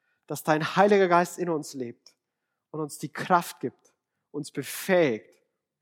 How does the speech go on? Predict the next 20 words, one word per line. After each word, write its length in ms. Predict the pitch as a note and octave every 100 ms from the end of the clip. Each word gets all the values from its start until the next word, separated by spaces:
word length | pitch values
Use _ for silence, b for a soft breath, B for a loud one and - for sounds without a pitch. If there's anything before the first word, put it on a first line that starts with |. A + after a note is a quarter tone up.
| _ _ _ -
deine 300 | D3+ D#3 D3+
Zeugen 400 | - C3+ A#2+ A2+
zu 120 | A#2+
sein. 260 | A2 G#2 _ _ _ _ _ _ _ _ _ _ _ _ _ _ _
Und 60 | C#3+
ich 80 | -
bete, 220 | F3+ F3+
dass 180 | D#3 -
wir 40 |
das 200 | D3 C#3
heute 220 | F3 D#3+ D#3+
entdecken. 420 | C3+ C3 - A#2+ _ _ _ _ _ _ _ _ _ _ _ _ _ _ _
Dass 360 | C#3+ - - - _ -
wir 120 | D#3
entdecken, 400 | D#3+ F#3 F3 C#3+
wie 80 | E3+
du 100 | F3
in 140 | E3+
uns 300 | E3 D3+ D3+
wohnst. 560 | E3 C#3+ G#2 - -